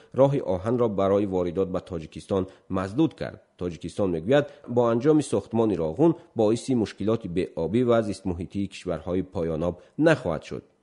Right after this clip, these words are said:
این بحث همچنان ادامه دارد، ولی دانشمند تاجیک در نامه خود به عنوان رؤسای جمهوری تاجیکستان و ازبکستان می‌نویسد:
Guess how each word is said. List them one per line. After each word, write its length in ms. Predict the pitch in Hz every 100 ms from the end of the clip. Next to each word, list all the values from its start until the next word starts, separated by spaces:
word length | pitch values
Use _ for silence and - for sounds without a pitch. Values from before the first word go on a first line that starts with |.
| -
این 200 | 180 160
بحث 240 | 160 160
همچنان 440 | 107 95 - 117 -
ادامه 320 | 117 151 151
دارد، 340 | 82 73 69 87
ولی 160 | 98
دانشمند 540 | 87 90 87 107 98 85
تاجیک 320 | 90 107 156
در 140 | 147
نامه 320 | 139 139 147
خود 240 | 143 160 143
به 60 |
عنوان 380 | 127 113 110 131
رؤسای 460 | 127 104 92 101 98
جمهوری 640 | 90 95 95 104 117 120 -
تاجیکستان 540 | 92 80 85 - 104
و 160 | 98 85
ازبکستان 500 | 82 82 - 107 98
می‌نویسد: 540 | 78 76 78 165 143